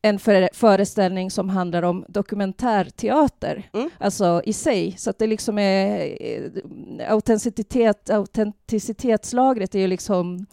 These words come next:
Speaker 2: Ja, det är en trippelmeta.
Speaker 1: Ja, en, en, en slags, ehm, trippelmeta, men, eh, jag tyckte liksom ändå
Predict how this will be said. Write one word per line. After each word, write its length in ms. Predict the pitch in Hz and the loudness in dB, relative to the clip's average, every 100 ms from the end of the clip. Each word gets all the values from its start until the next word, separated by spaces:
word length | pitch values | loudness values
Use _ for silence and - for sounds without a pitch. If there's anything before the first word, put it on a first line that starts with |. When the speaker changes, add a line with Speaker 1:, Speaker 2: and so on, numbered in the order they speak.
| - | -6
Speaker 2:
Ja, 80 | 220 | -4
det 100 | 247 | -2
är 40 | |
en 80 | 247 | -2
trippelmeta. 840 | 254 254 - 233 233 233 160 147 - - - - - | -4 -8 -6 -4 0 0 0 -6 -8 -14 -20 -4 6
Speaker 1:
Ja, 280 | 269 294 | 8 8
en, 160 | 302 294 | 4 2
en, 240 | 277 285 | 2 2
en 300 | 285 262 269 | 2 2 2
slags, 560 | - 220 226 - - - | 2 0 0 -6 -10 -2
ehm, 520 | 196 190 185 180 180 - - | 2 2 2 0 -6 -10 -6
trippelmeta, 800 | 269 247 208 190 185 190 - 185 | -4 -2 -2 -2 0 -2 0 -2
men, 480 | 180 196 208 208 214 | 0 -2 -2 -2 -2
eh, 480 | 202 190 170 - - | -2 -2 -4 -6 -2
jag 200 | 214 - | 0 0
tyckte 300 | 254 - 220 | -2 0 0
liksom 320 | 214 - 214 | 0 -2 -4
ändå 800 | 208 202 196 202 196 185 185 214 | -2 -2 -2 0 2 4 2 0